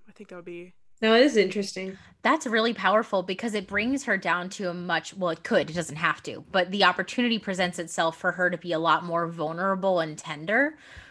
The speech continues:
Speaker 3: with herself and, like, more introspective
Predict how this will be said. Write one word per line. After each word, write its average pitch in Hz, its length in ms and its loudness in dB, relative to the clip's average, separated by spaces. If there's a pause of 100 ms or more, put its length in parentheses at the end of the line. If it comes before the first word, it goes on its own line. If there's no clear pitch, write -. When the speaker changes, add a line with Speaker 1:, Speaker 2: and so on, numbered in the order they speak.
(100)
Speaker 3:
with 262 160 4
herself 294 580 4
and, 190 80 -2
like, 180 180 -2
more 180 240 0
introspective 185 1160 -6